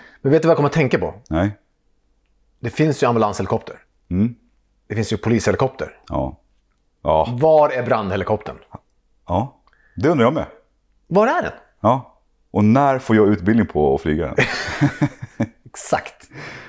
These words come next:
Speaker 1: Du och jag borde ju sitta här och bara åka runt hela dagen.
Speaker 2: Ja.
Speaker 1: Och göra grejer.
Speaker 2: Vågar vi flyga den? Nej.
Speaker 1: Äh,
Speaker 2: Ja, jag ska,
Speaker 1: ja.
Speaker 2: nej, alltså jag kan köra mycket grejer.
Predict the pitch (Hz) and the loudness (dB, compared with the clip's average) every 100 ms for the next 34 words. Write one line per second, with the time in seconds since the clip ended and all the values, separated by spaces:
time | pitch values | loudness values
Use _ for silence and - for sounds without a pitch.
0 | - - 175 160 160 120 117 107 113 101 | -14 0 4 6 4 2 4 4 2 -2
1 | 98 95 - - 131 139 135 143 107 107 | -2 -2 -6 -4 2 4 4 2 0 0
2 | 107 98 58 64 - - - - - - | 2 2 2 0 -2 -4 -6 -8 -18 -8
3 | 135 123 117 147 101 76 - _ - 98 | 0 2 4 2 -2 -8 -16 _ -6 0
4 | 127 123 139 123 98 92 87 67 - _ | 4 4 2 0 2 4 4 2 -6 _
5 | _ - 60 113 113 117 117 101 90 87 | _ -2 0 0 -2 -4 -4 -4 -4 -2
6 | 87 90 95 90 - - - 98 101 120 | 0 0 -2 -4 -6 -2 2 2 4 2
7 | 120 127 120 98 101 107 - 90 92 87 | 2 2 2 4 4 2 0 0 4 4
8 | 71 62 | 2 -2